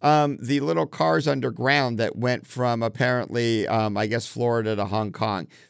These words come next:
That was interesting, very intrigued by that. But, uh, wha-, first of all,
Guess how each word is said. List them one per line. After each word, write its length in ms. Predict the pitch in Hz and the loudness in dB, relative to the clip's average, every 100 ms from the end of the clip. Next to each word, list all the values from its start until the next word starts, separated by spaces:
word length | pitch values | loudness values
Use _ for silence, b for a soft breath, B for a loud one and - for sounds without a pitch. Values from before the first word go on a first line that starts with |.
| - | 2
That 180 | 135 170 | 4 6
was 160 | 170 | 2
interesting, 640 | 156 147 147 - 143 139 143 b b | 0 -2 -4 -2 0 0 -4 b b
very 400 | - 131 139 151 | -2 2 2 2
intrigued 480 | 139 123 131 139 123 | 0 -2 -4 -2 -2
by 220 | 123 123 | 0 0
that. 420 | 120 120 113 107 - b b _ | 2 2 4 0 -6 b b _
But, 280 | 135 131 - _ _ _ | 2 2 0 _ _ _
uh, 120 | 135 - - | 0 0 -4
wha-, 320 | 120 135 - | 0 2 2
first 280 | 214 220 175 | 2 2 2
of 100 | 143 | 0
all, 160 | 123 | 0